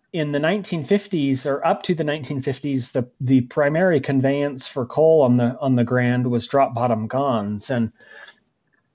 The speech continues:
it was sometime in the late forties and in the fifties that, that they started to look for, um, open hoppers, or look towards open hoppers as being sort of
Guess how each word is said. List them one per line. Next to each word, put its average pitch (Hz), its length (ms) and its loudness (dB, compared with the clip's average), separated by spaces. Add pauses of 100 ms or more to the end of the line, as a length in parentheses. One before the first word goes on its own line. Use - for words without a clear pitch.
(180)
it 160 200 4
was 139 180 4
sometime 175 800 0
in 151 80 2
the 143 80 4
late 147 260 4
forties 147 380 2
and 143 80 -4
in 139 120 -2
the 131 80 -4
fifties 156 500 0
that, 147 180 0 (600)
that 135 220 -2
they 143 100 2
started 165 400 0
to 143 80 -2
look 139 360 0
for, 131 760 0 (960)
um, 117 540 -4 (360)
open 151 320 4
hoppers, 135 640 0
or 127 60 0
look 135 200 -2
towards 143 360 2
open 123 280 2
hoppers 117 640 0
as 117 160 -4
being 120 340 0
sort 123 180 -2
of 120 120 0